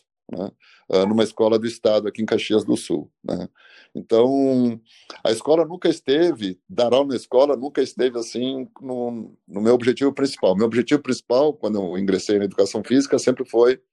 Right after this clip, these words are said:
trabalhar com esporte, notadamente trabalhar com futebol. Eu acabei trabalhando com futebol de salão, enfim, né?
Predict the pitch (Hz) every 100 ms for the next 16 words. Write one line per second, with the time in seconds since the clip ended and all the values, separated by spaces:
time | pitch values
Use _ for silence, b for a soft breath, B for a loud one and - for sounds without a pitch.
0 | b b b b b 107 110 113 117 127
1 | 123 - 123 101 - 95 90 101 98 101
2 | 110 110 - 113 - - 127 127 127 123
3 | 98 - _ _ _ _ - 92 - 98
4 | 101 101 110 110 113 110 110 107 107 110
5 | - 120 120 95 80 - 67 - 90 -